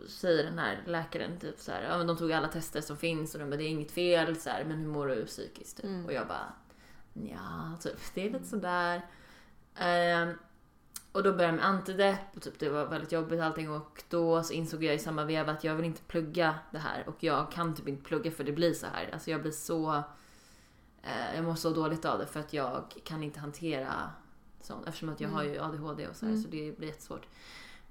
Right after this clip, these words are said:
Speaker 1: Eh, så då så flyttade jag tillbaka till Stockholm och så var jag så här, "Men jag vill inte bo i Stockholm, jag vill inte bo hemma hos mamma i Stockholm och jag vill göra något annat."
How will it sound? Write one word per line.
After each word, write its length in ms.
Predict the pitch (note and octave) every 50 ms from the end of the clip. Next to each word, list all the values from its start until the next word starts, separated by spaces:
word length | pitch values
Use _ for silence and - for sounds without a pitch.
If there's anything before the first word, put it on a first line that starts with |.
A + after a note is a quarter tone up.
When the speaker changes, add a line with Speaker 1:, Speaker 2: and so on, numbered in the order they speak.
| - - -
Speaker 1:
Eh, 340 | - F3+ F3+ F3 F3 F3 F3
så 240 | - - - - -
då 460 | - G3+ G3 F#3+ F#3+ F#3+ F#3 F#3 F3+ F#3 F#3 - - - - - - - - - - - - - - - - - - -
så 140 | - - F#3
flyttade 240 | E3 F#3+ F3 D#3+ E3+
jag 60 | E3+ E3
tillbaka 120 | E3 D#3+
till 100 | D#3+ -
Stockholm 580 | - - G#3 G#3 G#3 - G#3+ G#3+ G3+ G3+ G3+ F#3+
och 80 | F3+
så 100 | F#3+ F#3+
var 80 | F3+ E3+
jag 120 | D#3+ E3 E3+
så 60 | F3
här, 80 | D3+
"Men 120 | D#3 E3 E3+
jag 360 | F3 F3 F3 F3 E3+ E3+ E3+
vill 80 | E3 E3
inte 140 | D#3+ - -
bo 60 | D3
i 40 | C#3+
Stockholm, 340 | - - E3 - - D#3+ D#3+
jag 60 | D#3
vill 80 | D#3
inte 120 | D3 D3+ -
bo 80 | D3+
hemma 120 | D3+ D3 C#3+
hos 100 | C#3 C#3
mamma 260 | D3+ D3+ D3+ D3 D3
i 40 | D3
Stockholm 460 | D3 - D3+ C3+ - - - D3+ D3
och 60 | D3 D#3
jag 80 | D#3
vill 100 | D#3 D#3
göra 120 | D#3 C#3+ D3
något 100 | D3 -
annat." 560 | - F3 F3 E3+ E3 E3 E3 E3+ - -